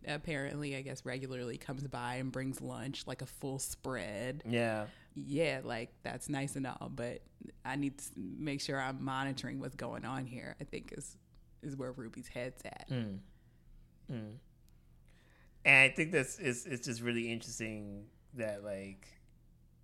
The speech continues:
Speaker 2: like, Stan now is becoming, like, more involved in
Speaker 1: Mm-hmm.
Speaker 2: the criminal side.
Speaker 1: Yeah.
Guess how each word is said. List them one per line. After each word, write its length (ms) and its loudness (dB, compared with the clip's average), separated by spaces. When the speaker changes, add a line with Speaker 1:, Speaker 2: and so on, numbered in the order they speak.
Speaker 2:
like, 180 -8
Stan 380 -2
now 400 -6
is 160 -8
becoming, 800 -8
like, 160 -8
more 320 -2
involved 760 -6
in 100 -8
Speaker 1:
Mm-hmm. 380 -6
Speaker 2:
the 100 -8
criminal 440 -6
side. 420 -6
Speaker 1:
Yeah. 220 2